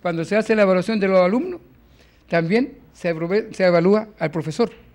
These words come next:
por los alumnos, ¿ya? Y eso no significa menos, menoscabo, no significa, eh, que el profesor está siendo subestimado, al contrario, porque ¿quién, si no el alumno,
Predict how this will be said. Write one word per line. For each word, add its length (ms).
por 220
los 100
alumnos, 400
¿ya? 220
Y 240
eso 200
no 120
significa 580
menos, 360
menoscabo, 920
no 120
significa, 920
eh, 500
que 60
el 60
profesor 380
está 140
siendo 440
subestimado, 760
al 120
contrario, 440
porque 320
¿quién, 400
si 200
no 100
el 80
alumno, 460